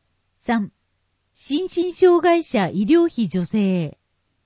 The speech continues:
中学校卒業などで受給対象となる方は手続きを。四、がんの夜間相談窓口をマギーズ東京に開設。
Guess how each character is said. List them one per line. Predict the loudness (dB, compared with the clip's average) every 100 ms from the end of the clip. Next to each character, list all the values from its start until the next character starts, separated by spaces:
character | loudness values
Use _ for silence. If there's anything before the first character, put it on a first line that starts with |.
| _ _ _ _
中 | 0 2
学 | 2 0 0
校 | -2 0
卒 | -2 -4 -2
業 | 0 2
な | 2
ど | 2 0
で | -2 -4
受 | -6 -6 0
給 | 2 4
対 | 2 0
象 | 0 -2
と | 0 0
な | 0
る | 0
方 | -4 -2 -2
は | -2
手 | -4 -6
続 | -6 -4 -4
き | -4 -4
を。 | -4 -8 _ _ _ _ _ _ _ _ _ _ _ _ _ _ _ _ _ -4
四、 | 0 -2 -4 _ _ _ _ _ _ _ _ -4
が | -2
ん | -2 0
の | 0
夜 | 2 0
間 | -2 -2
相 | 0 0 2
談 | 0 0
窓 | 0 -2
口 | -4 -4 -2
を | -4 -4 _ _ _ -4
マ | -2
ギ | 2 2
ー | 2
ズ | -2 -2
東 | -2 0
京 | 0 2
に | 2 2
開 | 0 -2
設。 | -2 -4 -6 -12